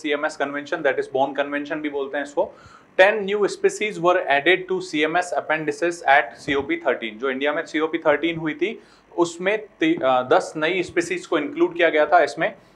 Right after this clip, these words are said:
दूसरा है seven species were added to appendix one।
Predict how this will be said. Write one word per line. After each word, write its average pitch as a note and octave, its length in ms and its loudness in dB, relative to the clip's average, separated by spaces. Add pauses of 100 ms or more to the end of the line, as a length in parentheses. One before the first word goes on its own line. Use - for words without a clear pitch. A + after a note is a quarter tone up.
(120)
दूसरा E3+ 300 6
है G#3 160 6
seven F#3 360 6
species G3 520 -2
were F#3 220 2
added D#3 320 4 (140)
to G#3 180 0 (280)
appendix E3 680 0
one। C3 160 2